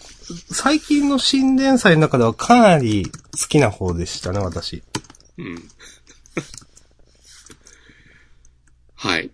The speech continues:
Speaker 2: や、ちょっと期待しましょう。
Speaker 1: はい。これは期待しましょう。はい。で、あんまり細かく言う、あの、漫画でもないと思うんで、こんな感じでいいと思います。
Speaker 2: うん。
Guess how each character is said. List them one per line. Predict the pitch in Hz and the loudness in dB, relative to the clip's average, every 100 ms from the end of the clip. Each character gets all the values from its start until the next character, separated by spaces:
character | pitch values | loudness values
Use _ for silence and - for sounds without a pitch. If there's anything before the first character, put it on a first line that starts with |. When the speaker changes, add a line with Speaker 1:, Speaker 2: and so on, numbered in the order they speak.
| _ | _
Speaker 2:
や、 | 165 170 - | 2 2 2
ち | 156 | -2
ょ | |
っ | |
と | 131 | -2
期 | - | 2
待 | 147 | 2
し | 147 | 2
ま | 156 | -2
し | 147 | 0
ょ | 135 | -2
う。 | 82 _ - _ - | -4 _ -20 _ 2
Speaker 1:
は | 185 | 2
い。 | 147 | 4
こ | 214 | 4
れ | |
は | 226 | 2
期 | - | 2
待 | 185 170 | 0 0
し | 156 | 0
ま | |
し | 143 - | -2 -4
ょ | |
う。 | - | -6
は | - 143 | -2 -2
い。 | 104 165 | -4 -2
で、 | 196 196 - - - - | -2 -2 -8 -20 -20 -10
あ | 185 | -6
ん | 214 | -2
ま | 233 | -2
り | 233 | 0
細 | 180 185 | 0 0
か | - | -2
く | - | -6
言 | 135 139 143 | -4 -2 -2
う、 | 165 - - - | -4 -14 -20 -14
あ | 170 | -6
の、 | 156 151 | -2 0
漫 | 156 | 0
画 | 156 160 | 0 0
で | |
も | 175 | 0
な | 110 120 | 2 0
い | 127 | 0
と | - 98 | -6 -6
思 | - 110 113 110 | -6 -6 -4 -4
う | |
ん | 90 | -4
で、 | 87 - | -6 -6
こ | 104 | -4
ん | |
な | 110 | -2
感 | 120 120 | 0 0
じ | |
で | 127 | 0
い | 127 | -4
い | |
と | - | -6
思 | 123 90 | -8 -6
い | |
ま | 87 92 | -8 -12
す。 | - - - - _ - | -14 -20 -20 -20 _ -16
Speaker 2:
う | |
ん。 | 113 90 | -12 -14